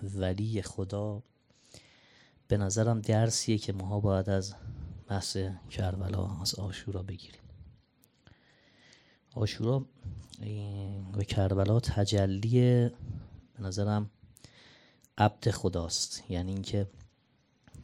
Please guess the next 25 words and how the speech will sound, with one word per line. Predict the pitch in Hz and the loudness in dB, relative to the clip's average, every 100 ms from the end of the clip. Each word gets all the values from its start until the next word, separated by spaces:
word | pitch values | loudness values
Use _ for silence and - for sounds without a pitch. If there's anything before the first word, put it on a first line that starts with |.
| - | -16
تمام | - 110 110 131 139 | -4 0 2 2 4
اتفاقهایی | 117 - 101 - 98 - 120 113 | 2 0 -4 0 -2 0 2 2
که | - | 2
داره | 110 101 110 117 - - - - - - - - - - | -4 -4 -4 -10 -16 -20 -20 -20 -20 -20 -20 -20 -18 -16
توی | - 147 | 0 4
این | 131 117 | 4 4
فضا | - 107 101 101 | 0 -2 -2 -2
میفته، | 101 101 98 - | -2 -2 -4 -4
همه | 113 107 113 | -2 0 0
داره | 113 107 | 0 0
اینو | 98 98 | -2 -4
نشون | 90 87 98 | -6 -8 -10
می‌ده، | 90 104 113 | -10 -10 -10
از | 110 - - - - - - - - | -10 -12 -16 -20 -18 -20 -16 -14 -8
هدف | 104 101 104 98 - | -2 2 2 0 -2
و | 98 95 92 - - | 0 0 -4 -8 -10
نیتی | 101 95 92 104 107 | -6 -4 -2 -2 -2
که | 98 - 92 92 - - - - - - _ | -4 -2 -4 -4 -14 -20 -20 -20 -20 -20 _
حضرت | - 98 95 98 98 | -8 -6 -2 -4 -2
ابا | 92 95 95 | -4 -4 -6
عبدالله | - - 101 104 98 - - - 101 | -8 -10 -8 -6 -6 -6 -8 -6 -2
دارن، | 107 107 107 95 | 4 6 6 2
حرکت | 95 101 92 104 98 - | -2 -4 -4 -4 -4 -6
می‌کنن، | - 95 92 85 - | -12 -6 -6 -8 -10
میان | 104 101 92 | -6 -4 -4